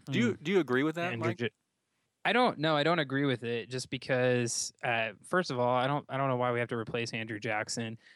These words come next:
Speaker 2: I don't know why we have to replace anybody on any of them, uh, any of our money. Uh, I think it's kinda really silly that we have to spend a lot of money just to replace pictures on our money. Like, I don't really agree with any of it, so.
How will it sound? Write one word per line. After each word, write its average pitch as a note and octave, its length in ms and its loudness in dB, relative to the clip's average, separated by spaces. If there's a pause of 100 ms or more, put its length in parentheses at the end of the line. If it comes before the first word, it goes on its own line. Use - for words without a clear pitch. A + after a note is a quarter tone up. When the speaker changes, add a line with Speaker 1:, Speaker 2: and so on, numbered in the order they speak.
(140)
Speaker 2:
I C#3 60 -2
don't E3 120 2
know D#3+ 60 2
why C#3+ 100 2
we C3+ 80 2
have B2+ 100 2
to C#3 80 2
replace A#2+ 380 0
anybody A2 680 0 (120)
on A2 240 -4
any C3 260 -2
of A2+ 80 0
them, G#2 300 -6
uh, A#2+ 220 -4 (200)
any D#3 140 -2
of B2 100 -2
our G#2 80 -2
money. G#2+ 400 -8 (460)
Uh, A#2+ 180 2
I C3+ 100 2
think D3+ 180 -2
it's A#2+ 100 0
kinda A#2 300 -2 (300)
really C3+ 220 2
silly B2 520 2
that A2+ 180 -2
we B2 140 0
have B2 140 0
to - 80 -6
spend - 580 -2
a B2+ 60 -2
lot A#2+ 220 -2
of A2 140 -8
money A2+ 420 -6
just A2+ 220 -8
to B2+ 60 -4
replace A#2 440 -2
pictures A2+ 800 -6 (100)
on A#2+ 420 -6 (120)
our A#2 120 -10
money. G#2+ 500 -12 (400)
Like, G#2+ 260 -10 (200)
I A#2+ 140 -2
don't B2+ 160 -2
really B2 220 -2
agree A2+ 220 -6
with A2 120 -6
any A2+ 220 -4
of G2 100 -6
it, G2+ 260 -6
so. G#2+ 320 -6